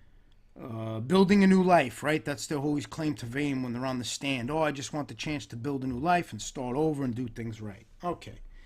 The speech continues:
Now onto this lying piece of garbage. After his performance on the, on the grand jury and his, he tried doing the, uh,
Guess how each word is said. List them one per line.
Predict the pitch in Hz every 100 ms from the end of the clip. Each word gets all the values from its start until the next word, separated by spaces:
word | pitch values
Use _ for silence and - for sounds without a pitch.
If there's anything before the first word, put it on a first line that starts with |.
| - - -
Now | 160 208 220
onto | 214 - 175
this | 190 127
lying | 151 156 151 151 135 - _
piece | - 143 135
of | 131
garbage. | 127 110 98 107 - _ _ _ _ _ _ _ _ _ _ _ _ _ _ _ _ _ _ _ -
After | 220 226 - 226 220 - _ _ _ _ _ _ _ _ 180
his | 185 196
performance | - 202 - 185 185 185 185 - - - - - _
on | 147 160
the, | 160 160
on | 160
the | 156
grand | 151 170 170 170
jury | 127 156 156 156 156 156 147
and | 123 131
his, | 143 143 120
he | 139
tried | - 196 190 147
doing | 180 170 165
the, | 160 151 147
uh, | 139 127